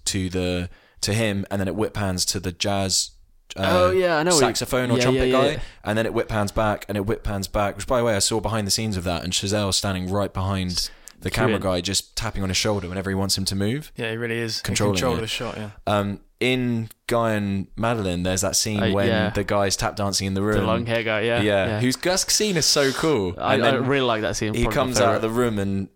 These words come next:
Speaker 1: whip pans to Guy, who's on the trumpet, and then whip pans to the guys tap dancing, and they kinda speak to each other through,
Speaker 2: Yeah, and these guys
Speaker 1: through
Speaker 2: are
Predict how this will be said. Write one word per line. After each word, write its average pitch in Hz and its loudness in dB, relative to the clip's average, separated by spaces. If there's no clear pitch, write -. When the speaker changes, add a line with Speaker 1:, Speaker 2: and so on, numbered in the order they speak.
Speaker 1:
whip 110 -2
pans 98 0
to 98 -2
Guy, 95 2
who's 98 -2
on 95 0
the 92 -2
trumpet, 98 -2
and 98 -2
then 95 -2
whip 104 0
pans 95 0
to 98 -2
the 95 -2
guys 95 0
tap - -2
dancing, 92 -2
and 92 0
they 95 -2
kinda 98 -4
speak - -6
to 95 -6
each 82 -4
other 92 -4
through, 135 -2
Speaker 2:
Yeah, 117 4
and 113 0
these 127 2
guys 120 2
Speaker 1:
through 113 0
Speaker 2:
are - -6